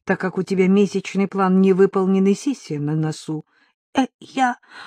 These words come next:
у меня голова с утра болела. А здесь так получилось, смущённо залепетала девушка. Вот в-,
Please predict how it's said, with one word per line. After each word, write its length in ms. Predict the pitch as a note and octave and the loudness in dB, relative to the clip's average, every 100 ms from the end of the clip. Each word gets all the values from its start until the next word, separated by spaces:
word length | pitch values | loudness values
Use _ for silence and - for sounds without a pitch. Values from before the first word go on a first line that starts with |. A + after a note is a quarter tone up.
| - - _ _ _ _ _ | -20 -20 _ _ _ _ _
у 80 | D#4+ | -2
меня 240 | E4 F4 | -2 0
голова 400 | E4 F#4 F#4+ C#4+ | 2 2 4 0
с 80 | - | 0
утра 260 | G#3+ G3+ F#3+ | -4 -2 0
болела. 480 | F#3+ F#3+ F#3 F3+ F3+ _ _ _ _ - - | 0 0 -2 -4 -8 _ _ _ _ -16 0
А 120 | B3+ | 0
здесь 440 | - D#4 D#4 - - _ A#3 G#3 - | 2 2 2 -2 -18 _ -6 -6 -16
так 220 | - - - | -14 -8 0
получилось, 880 | C4 C#4 - D4 D4+ C4 A#3 - _ _ _ _ | 2 2 2 0 2 2 -2 -10 _ _ _ _
смущённо 680 | - G3 F3 - F#3 F3 E3 | -2 0 0 0 0 0 -2
залепетала 600 | E3+ E3+ F3 F#3 F3+ F3 | -2 -2 -4 -4 -4 -4
девушка. 420 | F3 F3 - B3 | -4 -4 -6 -4
Вот 220 | C#4+ - - - - - | -4 -4 -20 -18 -18 -12
в-, 220 | C#4 C4+ | -8 -8